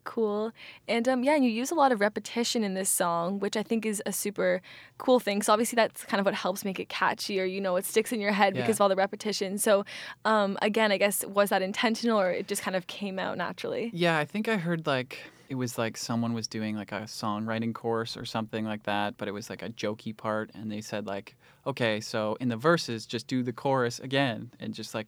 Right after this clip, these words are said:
Speaker 2: put the chorus in all the parts of the song."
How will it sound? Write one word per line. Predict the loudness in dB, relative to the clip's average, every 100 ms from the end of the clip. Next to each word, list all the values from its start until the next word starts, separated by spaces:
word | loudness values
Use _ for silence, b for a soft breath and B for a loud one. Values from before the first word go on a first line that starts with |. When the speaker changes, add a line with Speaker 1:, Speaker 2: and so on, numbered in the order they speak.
| -4
Speaker 2:
put | -4 -4
the | -6
chorus | -2 0 0 -4 -12 -18 -8
in | -8 -2
all | 0 0
the | -2
parts | -4 -4 -10
of | -14
the | -12
song." | -12 -14